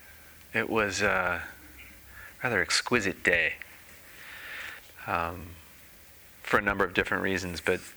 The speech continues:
for me, it was like a rather beautiful homecoming. E-,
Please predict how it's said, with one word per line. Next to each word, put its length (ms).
for 260
me, 200
it 120
was 180
like 240
a 100
rather 400
beautiful 480
homecoming. 560
E-, 40